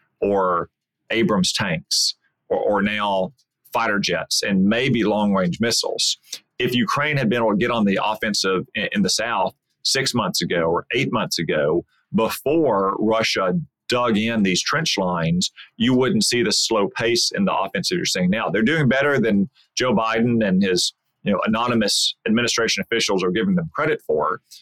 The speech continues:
but they would have done much better. They would have gone faster if we didn't give Russia the luxury of all those months to bring in earth movers, uh, and other kinds, uh, of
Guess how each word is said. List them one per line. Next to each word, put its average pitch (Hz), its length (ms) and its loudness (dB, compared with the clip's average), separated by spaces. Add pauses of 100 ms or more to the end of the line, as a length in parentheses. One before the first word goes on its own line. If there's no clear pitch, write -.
(280)
but 117 200 -2
they 123 80 2
would 123 140 4
have 104 100 4
done 107 340 0 (120)
much - 300 -2
better. 113 480 0
They - 60 -2
would 101 140 2
have 90 60 -4
gone 95 160 -2
faster 123 640 -2 (240)
if 113 120 0
we 107 120 2
didn't 101 440 0
give 120 180 0
Russia 107 360 0
the 87 140 -2
luxury 98 560 0
of 85 80 -4
all 101 180 0
those 92 220 0
months 117 460 -2
to 107 120 -2
bring 107 300 0
in 98 400 0 (320)
earth 165 260 2
movers, - 680 -2 (460)
uh, 92 440 -2 (100)
and 95 480 -2
other 139 280 2
kinds, 90 680 -2
uh, 98 200 0
of 85 180 -4